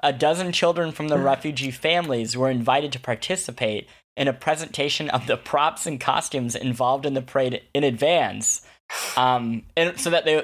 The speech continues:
that way they'd be like, "Oh, I guess this isn't horrifying because you, like,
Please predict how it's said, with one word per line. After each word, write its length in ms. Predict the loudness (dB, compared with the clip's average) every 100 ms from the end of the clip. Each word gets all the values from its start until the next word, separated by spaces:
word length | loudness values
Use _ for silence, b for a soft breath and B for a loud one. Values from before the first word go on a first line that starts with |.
| 2
that 160 | 2 4
way 80 |
they'd 140 | 2 0
be 60 |
like, 160 | -2 0
"Oh, 340 | 2 2 2 0
I 120 | 0
guess 400 | 0 0 0 0
this 160 | -4 -2
isn't 220 | -4 -4
horrifying 640 | 0 0 2 2 2 2
because 280 | 2 0 0
you, 140 | 0 2
like, 300 | 2 0